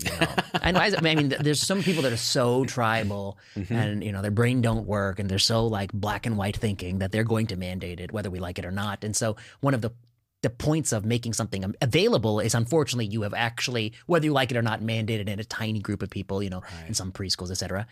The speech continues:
Speaker 2: Right.
Speaker 1: And then the, the only thing I would push back on him on is that, you know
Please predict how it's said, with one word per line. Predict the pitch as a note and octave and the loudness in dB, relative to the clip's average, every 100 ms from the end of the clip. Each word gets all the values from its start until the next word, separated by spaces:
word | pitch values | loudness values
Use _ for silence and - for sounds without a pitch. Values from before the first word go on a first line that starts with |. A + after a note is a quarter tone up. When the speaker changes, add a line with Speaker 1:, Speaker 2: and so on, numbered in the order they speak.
| G2 | -4
Speaker 2:
Right. | F2+ F2 - - - | -2 -2 -6 -6 0
Speaker 1:
And | G3 | 2
then | G3 | 4
the, | D#3+ | 4
the | D#3 | 4
only | F3 F#3 | 2 2
thing | E3+ | 2
I | |
would | C3+ | 0
push | - C#3+ | 0 0
back | - A#2+ A#2+ | 2 2 2
on | B2 A#2 | 0 -2
him | A2+ A#2 A2 | 0 0 -2
on | - A2 G#2+ G#2 G#2 | -2 -2 0 -2 -4
is | B2 G#2+ G#2 - - | -2 -2 -2 -4 -6
that, | A#2 G#2 G#2 - | -4 -2 -2 -4
you | C#3+ | -4
know | A2+ G2 F#2+ | -2 -4 -8